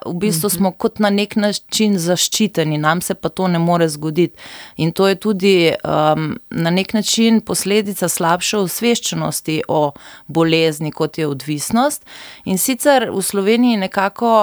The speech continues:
Speaker 1: eh, prevladuje ta občutek, da se to lahko zgodi samo določenim posameznikom.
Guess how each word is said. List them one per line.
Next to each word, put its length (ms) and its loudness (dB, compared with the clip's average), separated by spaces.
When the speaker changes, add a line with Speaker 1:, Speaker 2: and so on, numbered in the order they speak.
Speaker 1:
eh, 140 -6
prevladuje 760 0
ta 220 0
občutek, 540 -4
da 160 0
se 200 -10
to 260 0
lahko 440 -2
zgodi 360 -4
samo 320 -2
določenim 1000 0
posameznikom. 960 -6